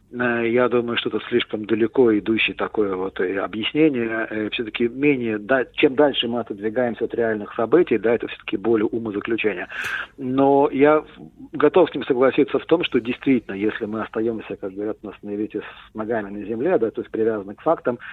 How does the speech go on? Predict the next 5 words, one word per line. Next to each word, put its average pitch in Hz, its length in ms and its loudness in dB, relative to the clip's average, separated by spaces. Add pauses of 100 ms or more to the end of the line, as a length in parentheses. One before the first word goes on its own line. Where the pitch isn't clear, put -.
(280)
что - 220 0
действительно, 131 640 4
по 123 160 0
крайней 123 460 0
мере, 147 440 6